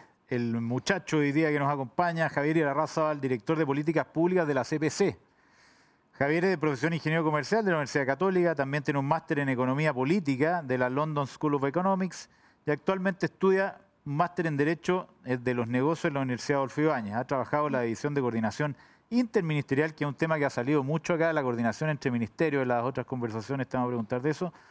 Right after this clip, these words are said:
de la Secretaría General de la Presidencia, sexpress, en el primer gobierno del presidente Piñera y en el segundo de la presidenta Bachelet. Hoy es director de políticas públicas de la C P C, la Confederación de la Producción y del Comercio. Bienvenido, Javier, a esta conversación.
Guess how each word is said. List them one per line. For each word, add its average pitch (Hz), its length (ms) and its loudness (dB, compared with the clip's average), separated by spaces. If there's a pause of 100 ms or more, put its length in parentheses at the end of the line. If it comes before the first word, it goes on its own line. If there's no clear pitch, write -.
(380)
de 135 100 2
la 143 100 2
Secretaría 139 440 0
General 151 260 0
de 147 60 2
la 147 100 2
Presidencia, 156 460 0
sexpress, 160 480 0 (420)
en 220 140 4
el 196 80 2
primer 175 320 2
gobierno 175 300 4
del 165 60 -6
presidente 160 380 -2
Piñera 214 360 4
y 175 60 2
en 170 60 2
el 151 80 -2
segundo 165 380 2
de 160 60 4
la 147 100 2
presidenta 147 400 -2
Bachelet. 156 500 0 (880)
Hoy 202 280 0 (140)
es 156 120 2
director 151 400 2
de 180 80 2
políticas 160 420 2
públicas 170 460 2
de 147 100 2
la 143 120 2
C 185 180 0
P 175 80 2
C, 175 260 2
la 131 120 0
Confederación 127 640 -2
de 131 80 0
la 117 100 2
Producción 123 480 -4
y 127 140 -2
del 135 340 -4
Comercio. 110 480 -4
Bienvenido, 120 560 -2
Javier, 135 480 -2 (440)
a 113 60 -6
esta 113 160 -4
conversación. 104 520 -4